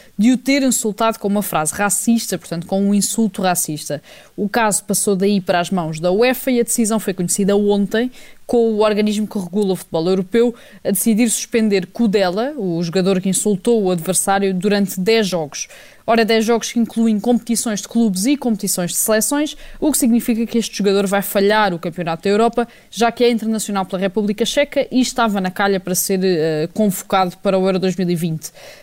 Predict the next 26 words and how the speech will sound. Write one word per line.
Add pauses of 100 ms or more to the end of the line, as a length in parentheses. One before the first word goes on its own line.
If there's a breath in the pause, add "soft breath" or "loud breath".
(120)
Camara,
o
jogador
que
foi
insultado, (120)
também
foi
suspenso
por
três
jogos,
mas
por
agressão,
porque
reagiu
mal (260 loud breath)
às
palavras
que
ouviu
do
adversário
no
relvado.